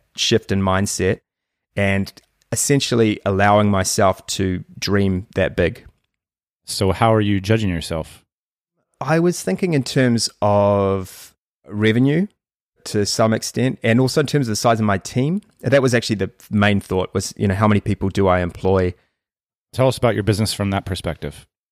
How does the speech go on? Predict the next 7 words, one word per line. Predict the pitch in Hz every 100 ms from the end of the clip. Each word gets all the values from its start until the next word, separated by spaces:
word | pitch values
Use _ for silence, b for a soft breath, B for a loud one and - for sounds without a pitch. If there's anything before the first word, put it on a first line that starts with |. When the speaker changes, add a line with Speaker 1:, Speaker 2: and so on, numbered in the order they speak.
| _ _ _ _ _
Speaker 1:
Well, | - 135 156 151
it's | - 151
a |
little | 147 175
bit | 170 -
strange | - 131 107 98
because | - - 113 104 -